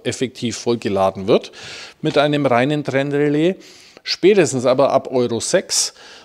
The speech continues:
wird's schwierig. Da sage ich, brauchen wir unbedingt einen Ladebooster, weil sonst wird die Batterie nicht mehr richtig geladen. Ähm,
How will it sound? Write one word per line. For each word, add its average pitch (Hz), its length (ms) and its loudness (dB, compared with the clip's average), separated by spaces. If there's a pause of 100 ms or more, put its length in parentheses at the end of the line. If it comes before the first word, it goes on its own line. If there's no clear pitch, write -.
wird's - 380 0 (140)
schwierig. - 720 -6 (340)
Da 117 380 4
sage 117 420 -2
ich, - 280 -4 (100)
brauchen 117 420 4
wir 113 240 -2
unbedingt 147 480 -2
einen 139 260 -4
Ladebooster, 131 840 0 (500)
weil 107 480 0
sonst 113 500 -6
wird 110 140 -4
die 107 60 -10
Batterie 98 420 -6
nicht 95 320 -12
mehr 98 160 -8
richtig - 320 -16
geladen. - 400 -8 (1120)
Ähm, 110 560 2